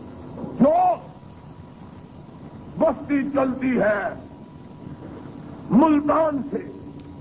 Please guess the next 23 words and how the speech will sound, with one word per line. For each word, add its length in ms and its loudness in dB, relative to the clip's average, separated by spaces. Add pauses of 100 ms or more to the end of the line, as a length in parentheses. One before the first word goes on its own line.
(1160)
لاہور 580 6 (140)
شریف، 480 -8
ملتان 560 4 (120)
شریف، 300 -2 (100)
پاک 260 2 (120)
پٹن 300 2 (120)
شریف، 260 -4 (180)
گلیر 380 2 (100)
شریف، 280 -2
اجمیر 340 4 (100)
شریف، 180 -8 (840)
اتنے 340 4 (160)
شریف 400 4
ہیں، 240 4 (840)
ساری 560 6
عمر 280 4
ہندوستان 760 2
میں 100 4
ہی 160 4
گھومتے 480 4
رہو، 260 6 (180)
باہر 360 6
آدمی 440 0